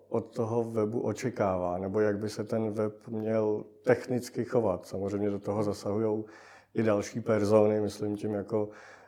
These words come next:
eh, odborný, ať už je to obsahový strateg, nebo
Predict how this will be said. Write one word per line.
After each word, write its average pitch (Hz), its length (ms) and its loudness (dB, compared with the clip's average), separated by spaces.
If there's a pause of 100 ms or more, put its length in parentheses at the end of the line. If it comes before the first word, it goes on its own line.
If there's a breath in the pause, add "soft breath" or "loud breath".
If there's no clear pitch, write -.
eh, 107 460 -2
odborný, 107 560 0
ať 98 160 -4
už 101 140 -8
je 107 60 -6
to 107 360 0 (460)
obsahový 104 520 -6
strateg, 104 680 0
nebo 101 580 -2